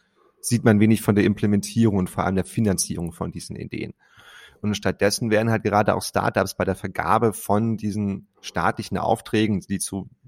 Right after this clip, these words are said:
die eben genau in den Bereich GovTech fallen, weiterhin massiv benachteiligt.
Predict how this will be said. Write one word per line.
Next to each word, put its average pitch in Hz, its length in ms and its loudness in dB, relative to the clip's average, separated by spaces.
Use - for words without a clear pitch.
die 107 120 0
eben 104 100 -4
genau 98 240 4
in 98 120 2
den 92 120 -4
Bereich 90 300 -4
GovTech - 460 -4
fallen, 95 500 -4
weiterhin 104 440 0
massiv 98 420 -2
benachteiligt. - 760 -4